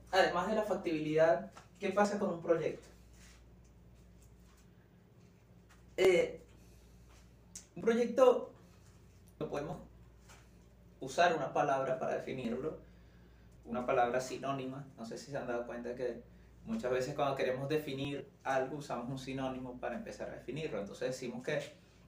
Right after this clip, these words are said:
un proyecto es un plan, ¿sí? Ahora, ¿cuál es la diferencia entre un plan y un proyecto? La diferencia específica.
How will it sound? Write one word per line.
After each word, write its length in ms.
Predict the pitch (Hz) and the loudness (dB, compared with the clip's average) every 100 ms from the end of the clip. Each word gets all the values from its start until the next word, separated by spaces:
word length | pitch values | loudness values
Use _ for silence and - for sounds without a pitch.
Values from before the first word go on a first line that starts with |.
| - - | -20 -10
un 100 | 143 | -4
proyecto 340 | 156 160 175 | -2 -2 0
es 60 | 175 | 2
un 140 | 175 | 2
plan, 380 | 165 147 - - - - - | 4 4 2 -8 -18 -20 -10
¿sí? 260 | 123 131 - - - - - - - - | -6 -6 -8 -18 -20 -20 -20 -20 -20 0
Ahora, 400 | 165 180 - - - | 8 8 8 4 6
¿cuál 160 | 190 | 8
es 60 | 233 | 8
la 80 | 247 | 4
diferencia 440 | 202 175 180 208 | 4 2 2 -2
entre 160 | 208 202 | -2 -2
un 160 | 202 | 0
plan 240 | 202 196 202 | 4 4 2
y 60 | |
un 100 | 190 | 0
proyecto? 540 | 185 185 180 165 - - | 2 2 2 -2 -4 -4
La 100 | 139 | -2
diferencia 460 | 135 131 131 190 | -2 -4 -4 -6
específica. 760 | 196 233 - 190 175 135 123 | -2 -2 -2 -4 -8 -8 -14